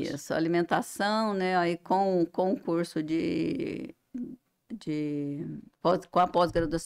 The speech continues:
graduação em nutrição, eu fiz a minha monografia em cima do vegetarianismo, né? Pra conhecer um estilo de vida saudável, né? Porque até, até então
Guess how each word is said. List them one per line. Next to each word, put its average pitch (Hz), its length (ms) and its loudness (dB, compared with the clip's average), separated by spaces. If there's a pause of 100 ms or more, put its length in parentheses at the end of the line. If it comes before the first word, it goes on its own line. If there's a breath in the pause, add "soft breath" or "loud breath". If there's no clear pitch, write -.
(420)
graduação 165 640 2
em 160 60 6
nutrição, 190 720 2 (420 loud breath)
eu 175 100 4
fiz 170 260 0
a 165 60 4
minha 165 160 6
monografia 160 880 2
em 160 140 4
cima 156 420 2
do 156 340 0
vegetarianismo, 165 1080 0 (200)
né? 160 300 -2
Pra 156 160 -8
conhecer 156 580 -2 (360 soft breath)
um 156 100 4
estilo 160 300 0
de 151 100 -4
vida 156 240 0
saudável, 160 720 2
né? 180 200 2
Porque - 360 -10
até, 160 560 -6
até 170 260 -4
então 185 380 2